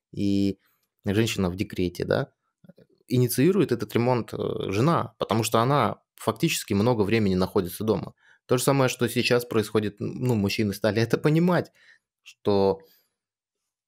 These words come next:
я долго нахожусь в этом пространстве, и в этом пространстве мне должно быть хорошо, н-, значит, нужно что-то делать. Это тоже очень такой позитивный.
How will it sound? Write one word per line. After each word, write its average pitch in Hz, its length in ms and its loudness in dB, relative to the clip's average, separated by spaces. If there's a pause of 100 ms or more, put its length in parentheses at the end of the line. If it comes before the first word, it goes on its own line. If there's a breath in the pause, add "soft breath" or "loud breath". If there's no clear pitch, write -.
я 107 140 2
долго 101 300 2
нахожусь 101 440 -2
в 98 40 -2
этом 95 160 0
пространстве, 98 500 -2
и 101 80 0
в 92 60 0
этом 92 180 2
пространстве 98 500 0
мне 92 80 2
должно 95 300 2
быть 87 140 -4
хорошо, 104 640 0
н-, - 380 -6
значит, 85 520 -4
нужно 92 280 0
что-то - 280 -4
делать. 110 460 0 (100)
Это 90 200 -4
тоже 113 300 2
очень 101 480 -2
такой 90 420 -2 (380 soft breath)
позитивный. 110 560 0